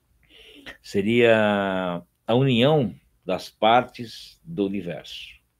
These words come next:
né? Então, quando você chega nesse sexto movimento,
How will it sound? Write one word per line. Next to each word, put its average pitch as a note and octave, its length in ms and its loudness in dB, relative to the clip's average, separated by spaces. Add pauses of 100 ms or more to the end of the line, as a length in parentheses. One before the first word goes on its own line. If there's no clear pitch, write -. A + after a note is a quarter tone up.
né? F#2+ 160 -12 (1700)
Então, D#3+ 460 4
quando G#3 200 6
você D#3 220 0
chega G2+ 460 0
nesse F2+ 540 -8
sexto B2+ 440 -6
movimento, F#2 720 -8